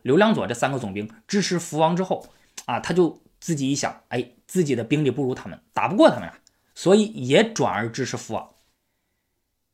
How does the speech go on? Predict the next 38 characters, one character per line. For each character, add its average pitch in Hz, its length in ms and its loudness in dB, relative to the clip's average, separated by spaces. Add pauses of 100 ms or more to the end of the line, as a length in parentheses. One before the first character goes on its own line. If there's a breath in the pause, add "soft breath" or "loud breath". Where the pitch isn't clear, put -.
(140)
一 196 160 4
看 269 240 8
这 247 140 6
几 170 100 2
位 196 160 8
手 143 200 2
握 170 180 6
兵 220 200 4
权 151 240 2
之 165 120 0
人 147 180 0
支 165 140 -2
持 165 120 -2
福 135 160 -8
王， 127 220 2
那 151 160 4
朝 135 300 2
中 185 120 2
的 - 120 4
其 - 120 0
他 175 180 6
人 110 200 0
啊， 117 140 0
包 151 140 2
括 151 100 2
东 156 120 -2
林 156 80 -2
党 120 160 0
人， 110 220 -6
自 233 220 2
然 147 280 4
也 104 200 -4
就 190 120 4
不 175 140 -6
敢 95 160 -4
多 156 160 -4
嘴 - 120 -10
了。 - 160 -20